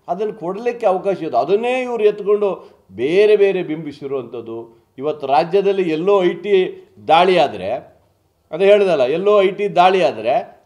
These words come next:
ಕಾಂಗ್ರೆಸ್ನವ್ರ ದುಡ್ಡು, ಹಾಂ, ಯಾಕೆ ಇವರಪ್ಪನ ದುಡ್ಡು ಅಲ್ವಾ, ಇವ್ರದ್ದಿಲ್ವಾ? ಯಡಿಯೂರಪ್ಪನ ಪಿ ಎ ಹಿಡಿದ್ರಲ್ಲ ಅರವತ್ತು ಕೋಟಿ, ಎಲ್ಲಿ ಹೋಗ್ತದೋ? ಅದ್ರ ಪ್ರಶ್ನೆನೇ ಇಲ್ಲ.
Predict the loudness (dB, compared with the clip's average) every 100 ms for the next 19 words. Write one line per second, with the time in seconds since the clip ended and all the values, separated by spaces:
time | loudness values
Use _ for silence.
0 | 0 4 4 2 0 -4 -4 -8 -10 -14
1 | -18 _ _ _ _ _ -6 -2 -2 -6
2 | -20 _ -8 -4 0 2 2 0 -6 -6
3 | -6 -4 -4 -4 -6 -6 -4 -4 -6 -4
4 | -4 -6 -12 _ _ _ -6 0 2 2
5 | -2 -6 0 4 6 6 2 2 2 2
6 | 0 0 0 0 2 2 2 -2 -2 -4
7 | -8 -14 -6 -4 -4 -2 -4 -2 -2 0
8 | 2